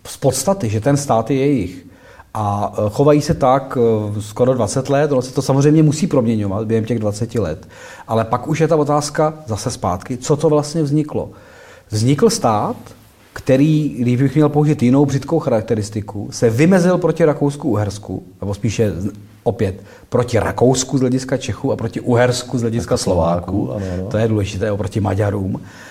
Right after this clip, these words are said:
Speaker 1: Ale vlastně vzniklo malé Rakousko-Uhersko. Protože z hlediska národů jsme si moc nepomohli.
Speaker 2: Malý žaláříček národečku, národů.
Speaker 1: Ale a teď říct o Československu, že byl žalář národů, když tam to byl, no to je vlastně něco neskutečného.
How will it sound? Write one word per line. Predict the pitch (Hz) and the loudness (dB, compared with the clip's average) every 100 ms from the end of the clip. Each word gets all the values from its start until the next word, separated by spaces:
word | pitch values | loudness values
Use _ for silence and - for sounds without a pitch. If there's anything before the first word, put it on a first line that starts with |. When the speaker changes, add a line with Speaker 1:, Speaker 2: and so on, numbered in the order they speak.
| - - | -14 -2
Speaker 1:
Ale | 113 127 | 2 4
vlastně | 143 147 165 | 4 2 2
vzniklo | 156 160 170 | 2 2 4
malé | 156 156 | 4 4
Rakousko-Uhersko. | 156 160 151 165 135 120 - - - _ _ _ _ _ _ _ _ | 4 2 0 0 -2 -2 -6 -16 -20 _ _ _ _ _ _ _ _
Protože | 107 104 123 135 | -4 -2 0 0
z | 127 | 2
hlediska | 139 135 - 131 | 0 0 0 0
národů | 123 127 180 120 - - - _ - _ _ _ _ - | 2 2 2 0 -4 -12 -20 _ -20 _ _ _ _ -8
jsme | 120 110 | -4 0
si | 160 | 2
moc | 170 | 2
nepomohli. | 175 185 170 107 82 98 | 0 2 0 0 -4 -4
Speaker 2:
Malý | 117 165 | -4 -2
žaláříček | 131 143 143 139 127 147 139 | -2 0 0 -2 -4 -6 -4
národečku, | 123 123 110 - - 113 | -2 -2 -4 -8 -6 -2
národů. | 107 117 117 | 0 4 4
Speaker 1:
Ale | 131 104 87 - | 4 2 -2 -4
a | 104 | -2
teď | 123 120 | 0 4
říct | 143 151 | 4 2
o | 135 | 0
Československu, | 147 135 139 143 139 135 120 | 0 0 0 2 2 2 0
že | 120 | 2
byl | 117 | 2
žalář | 110 113 110 101 | 2 2 2 0
národů, | 117 117 117 220 | 2 2 4 4
když | 175 254 | 4 4
tam | - - | 4 2
to | - 247 | 6 6
byl, | 175 139 135 170 - - 113 | 6 4 4 4 2 0 0
no | |
to | 104 123 | 2 4
je | |
vlastně | 123 123 131 | 4 4 2
něco | 135 | 4
neskutečného. | 151 147 180 160 - 143 123 | 4 4 0 -2 0 0 0